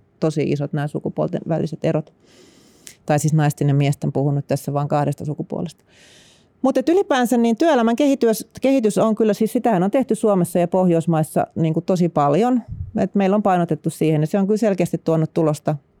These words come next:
tu-, tuloksia. Eli meillä on laadukkaat työolot ja meillä on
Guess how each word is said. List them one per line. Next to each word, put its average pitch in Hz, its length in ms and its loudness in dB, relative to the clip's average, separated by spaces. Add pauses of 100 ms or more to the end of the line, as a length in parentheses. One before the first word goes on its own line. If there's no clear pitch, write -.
(120)
tu-, - 220 -2
tuloksia. 160 540 0 (520)
Eli 190 140 2
meillä 208 280 2
on 208 80 2
laadukkaat 156 480 0
työolot 175 280 2
ja 185 60 2
meillä 240 200 2
on 196 100 -2